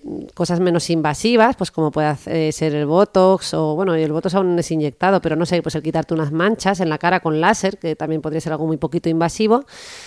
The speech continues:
y que al final te veas bien y digas, "Oye, pues y ahora de repente pues me quiero retocar un poquito los labios", pues ya le vas perdiendo el miedo, y al final eso encadene una serie, ¿no? de,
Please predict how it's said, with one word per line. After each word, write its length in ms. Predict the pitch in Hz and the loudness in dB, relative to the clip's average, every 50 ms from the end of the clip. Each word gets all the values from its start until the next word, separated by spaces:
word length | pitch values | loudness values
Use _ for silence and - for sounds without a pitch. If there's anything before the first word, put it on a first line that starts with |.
| - - | -12 -6
y 100 | - 190 | -4 0
que 80 | 190 202 | 2 2
al 80 | 185 - | 2 2
final 240 | - 160 156 160 | 0 -2 -4 -2
te 100 | - 170 | -2 0
veas 260 | 165 175 175 175 170 175 | 0 2 2 2 2 4
bien 400 | 202 220 233 247 269 294 302 269 | 4 6 6 6 6 4 2 -2
y 100 | 202 190 | -2 -2
digas, 300 | 175 175 160 160 151 - | 0 0 -2 -2 -2 0
"Oye, 180 | 202 208 202 185 | 0 0 0 0
pues 160 | 175 139 135 | -2 -4 -6
y 140 | 160 165 165 | -4 -4 -2
ahora 240 | 156 165 170 180 | -2 0 0 0
de 80 | 180 180 | 0 0
repente 360 | 170 180 - 180 175 170 185 | -2 -2 0 0 0 0 0
pues 120 | 156 175 165 | 0 0 0
me 120 | 175 170 | 0 0
quiero 160 | - 170 170 | 2 2 2
retocar 320 | 160 175 - 175 156 170 170 | 2 0 0 0 2 2 2
un 60 | 170 | 2
poquito 340 | 156 170 156 175 - 196 190 | 0 -2 -2 0 2 4 4
los 160 | 202 208 202 | 6 6 6
labios", 680 | 247 269 262 262 262 254 254 254 247 254 262 262 - | 4 6 6 6 6 6 6 6 6 6 4 2 0
pues 160 | - - 180 165 | -2 -4 -2 0
ya 160 | 170 180 185 | 2 2 4
le 80 | 185 | 4
vas 120 | 185 185 175 | 2 2 2
perdiendo 400 | - 190 175 - 190 190 196 196 | 0 -2 0 0 2 2 2 2
el 100 | 190 190 | 2 2
miedo, 340 | 208 214 226 226 240 254 247 - - - - - - _ | 4 4 4 4 2 0 -2 -8 -20 -20 -20 -20 -8 _
y 80 | - | -2
al 80 | 180 175 | 0 0
final 200 | - 180 175 180 | 2 2 2 2
eso 320 | 185 - 202 208 202 - - | 4 4 4 4 4 2 0
encadene 680 | - 196 190 196 196 - 202 202 214 220 214 196 165 - | 2 2 2 4 4 4 4 6 6 6 6 6 4 2
una 240 | - 170 170 180 175 | 2 2 2 2 0
serie, 500 | - - 185 190 185 180 170 165 160 147 | 2 2 2 4 4 4 4 2 2 0
¿no? 240 | 156 175 190 220 240 | 2 2 4 4 4
de, 380 | 220 190 175 170 165 165 160 | 4 4 4 4 4 2 2